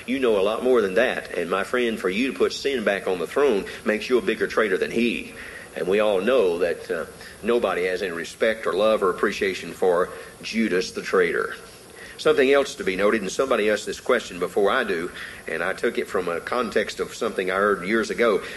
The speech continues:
The question is very simple. What use will you make of your body? What use will you make of your body? This guy said there's two choices.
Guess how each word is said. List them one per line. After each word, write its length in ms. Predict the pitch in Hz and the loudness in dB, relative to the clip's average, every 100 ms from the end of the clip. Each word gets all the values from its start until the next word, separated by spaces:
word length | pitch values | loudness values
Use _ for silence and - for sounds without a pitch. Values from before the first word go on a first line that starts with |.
| - | -4
The 80 | 95 | 2
question 400 | 139 147 104 98 | 2 2 -2 -4
is 120 | 98 | 2
very 220 | 113 110 | 4 4
simple. 380 | - 139 87 - - - - - - - - - | 2 0 0 -2 -6 -16 -16 -18 -18 -20 -20 0
What 300 | 139 165 - | 4 4 2
use 440 | 127 127 127 127 98 | 2 4 4 0 0
will 180 | 101 | 2
you 160 | 101 120 | 4 4
make 260 | 113 113 110 | 4 4 2
of 80 | |
your 160 | 95 101 | 0 2
body? 380 | 95 78 69 - - - - - - - - - - - - - | 2 2 -2 -6 -16 -20 -20 -20 -20 -20 -20 -20 -20 -20 -20 0
What 340 | 127 147 - | 2 2 0
use 840 | 113 135 120 80 - - - - - - | 0 2 2 0 -6 -10 -12 -14 -18 -4
will 140 | 98 101 | 2 4
you 180 | 110 117 | 4 2
make 240 | 113 110 | 2 0
of 60 | 101 | 0
your 140 | 101 | 2
body? 320 | 113 104 - - - - - - - - | 2 0 -2 -8 -14 -20 -20 -20 -14 -2
This 180 | 117 - | -2 2
guy 180 | 110 | 0
said 260 | 98 127 123 | 2 0 2
there's 200 | 107 107 | 2 0
two 200 | - 135 | -4 -4
choices. 580 | 127 123 - - - | 0 -2 -2 -8 -12